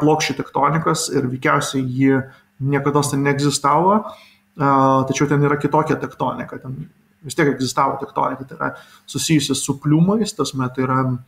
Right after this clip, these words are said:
galvojama susijusi su karštų srautų atėjimu į paviršių, čia kaip, pavyzdžiui, Olympus Mons, a, kalnas, kuris yra iš principo skydinis, gigantiškas ugnikalnis,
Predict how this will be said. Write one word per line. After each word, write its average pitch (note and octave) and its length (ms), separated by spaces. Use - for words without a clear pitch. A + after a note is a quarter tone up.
galvojama C3+ 600
susijusi C#3+ 640
su C#3+ 220
karštų D3 280
srautų C#3+ 440
atėjimu C#3 400
į B2+ 80
paviršių, D3 400
čia C3 80
kaip, C3+ 160
pavyzdžiui, C3+ 340
Olympus D#3+ 440
Mons, D3 460
a, B2+ 320
kalnas, C#3 480
kuris C3 320
yra C3 180
iš - 100
principo C3+ 320
skydinis, C3 540
gigantiškas C3 600
ugnikalnis, C3 720